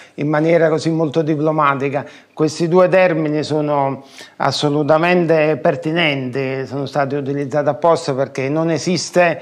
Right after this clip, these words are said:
ehm, allenamento con i sovraccarichi se prima non si acquisisce la giusta tecnica. Questo è l'errore fatale che spesso viene fatto da, da molti principianti.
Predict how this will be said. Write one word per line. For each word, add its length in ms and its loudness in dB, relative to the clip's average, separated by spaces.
ehm, 1300 0
allenamento 720 2
con 180 -2
i 60 -2
sovraccarichi 920 0
se 200 -2
prima 720 2
non 440 0
si 140 -4
acquisisce 580 -4
la 160 -4
giusta 360 -4
tecnica. 680 -8
Questo 320 0
è 60 -2
l'errore 880 0
fatale 680 2
che 200 -4
spesso 800 -2
viene 300 -2
fatto 420 0
da, 760 0
da 120 -4
molti 320 -2
principianti. 920 -4